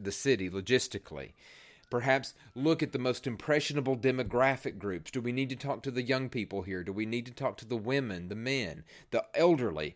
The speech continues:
Who do we need to go to first here? Maybe we should make some flyers to distribute or hand out some muffins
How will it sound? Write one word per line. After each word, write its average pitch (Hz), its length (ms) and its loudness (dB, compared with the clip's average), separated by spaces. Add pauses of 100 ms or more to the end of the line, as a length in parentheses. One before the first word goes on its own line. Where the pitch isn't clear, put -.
(140)
Who 240 140 0
do 240 80 2
we 214 100 4
need 180 160 2
to 143 60 -4
go 131 160 4
to 117 160 -4
first - 440 -6
here? - 280 -12 (320)
Maybe 117 240 2
we 123 160 2
should - 260 -4 (200)
make 131 200 0
some 143 180 0
flyers 143 640 0
to 117 100 -10
distribute 98 680 -4
or 85 80 -2
hand 117 300 -4
out 98 120 0
some 107 220 -4
muffins 113 560 -2